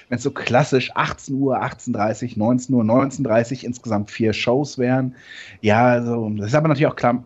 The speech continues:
Jagen, äh, wie sagt man, das ist natürlich, ähm, Klagen auf hohem Niveau. Letztlich fand ich die, die Tendenz und die Richtung so zurück zu den, den, den Lieblingen schon ganz geil eigentlich.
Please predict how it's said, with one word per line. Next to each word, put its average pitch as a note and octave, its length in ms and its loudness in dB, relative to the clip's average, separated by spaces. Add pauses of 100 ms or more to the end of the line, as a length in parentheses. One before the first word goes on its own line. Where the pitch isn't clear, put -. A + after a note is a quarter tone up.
(120)
Jagen, B2+ 460 0
äh, F#2 360 -6 (120)
wie A2 60 -14
sagt A#2+ 200 -6
man, A#2 100 0
das G#2+ 140 -6
ist A#2 80 -8
natürlich, A#2+ 640 0
ähm, G#2 480 2 (580)
Klagen A#2+ 300 4
auf A2 160 0
hohem A2 140 -2
Niveau. B2+ 420 0 (920)
Letztlich B2+ 380 0
fand B2 180 4
ich B2 80 -2
die, G#2+ 340 -2 (200)
die A#2 100 -6
Tendenz A#2+ 720 2
und A#2 120 -6
die A2+ 60 -4
Richtung A2+ 340 0
so G#2+ 240 -2
zurück A2 380 -2
zu A#2 100 -8
den, G#2+ 380 0
den, F2 300 -6
den G2+ 200 0
Lieblingen G2+ 400 -2
schon A#2 300 -2
ganz F#2+ 240 -2
geil D2+ 320 -2
eigentlich. B1+ 460 -12